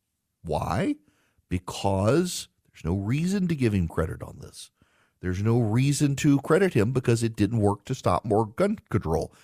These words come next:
There, it didn't, didn't stop him from being able to, uh, stop more recent shootings. And so they've moved,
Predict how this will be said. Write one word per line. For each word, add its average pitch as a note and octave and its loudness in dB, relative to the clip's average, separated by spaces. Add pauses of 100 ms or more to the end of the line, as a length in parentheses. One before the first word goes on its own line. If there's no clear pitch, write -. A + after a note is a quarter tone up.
(140)
There, A2+ 2
it G2 -6
didn't, B2+ 0
didn't B2+ 2
stop - 0
him C#3+ 2
from C3+ 0
being B2 0
able A#2+ 2
to, A#2 -2 (260)
uh, A2 4
stop - 2 (180)
more A#2+ 2
recent A2+ -4
shootings. F#3+ -4 (1160)
And A#2 2
so B2 6
they've B2 4
moved, B2 4